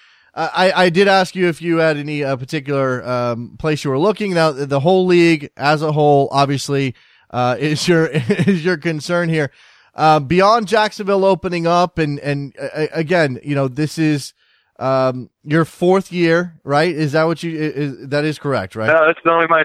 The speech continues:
Speaker 2: third, third.
Speaker 1: Well,
Speaker 2: What?
Speaker 1: not, okay, your third, but the league's fourth. That's what I meant to say. Apologies.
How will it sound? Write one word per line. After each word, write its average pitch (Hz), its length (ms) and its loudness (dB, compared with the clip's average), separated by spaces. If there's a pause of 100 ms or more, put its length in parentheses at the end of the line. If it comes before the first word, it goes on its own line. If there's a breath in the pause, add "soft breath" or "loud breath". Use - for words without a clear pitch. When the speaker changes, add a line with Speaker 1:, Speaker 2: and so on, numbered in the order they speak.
(100)
Speaker 2:
third, 180 240 4 (120)
third. 185 260 4 (120)
Speaker 1:
Well, 208 160 4
Speaker 2:
What? 220 240 0
Speaker 1:
not, 202 80 -2
okay, 170 160 -4
your 190 380 2
third, 170 340 0
but 151 140 -4
the 160 60 0
league's 170 280 2
fourth. 123 340 -4
That's 151 200 -4
what 160 100 0
I 143 80 2
meant 135 160 -4
to 110 100 -14
say. 110 200 -4
Apologies. 113 500 0